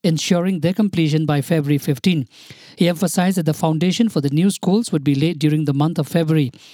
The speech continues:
The Chief Minister emphasized crucial projects such as ration cards and Udyamitra, ensuring the timely completion.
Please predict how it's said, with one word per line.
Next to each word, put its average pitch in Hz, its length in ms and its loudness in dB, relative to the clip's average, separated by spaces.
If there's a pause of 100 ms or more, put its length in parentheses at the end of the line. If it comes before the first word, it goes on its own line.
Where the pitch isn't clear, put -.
(200)
The 165 100 0
Chief 180 180 0
Minister 165 300 -2
emphasized 170 640 -2
crucial 208 380 0
projects 180 500 -2
such 160 200 0
as 143 220 -2
ration 156 320 0
cards 165 260 -2 (300)
and 170 260 0
Udyamitra, 170 800 0 (380)
ensuring 165 460 2
the 151 100 0
timely 160 360 0
completion. 151 720 0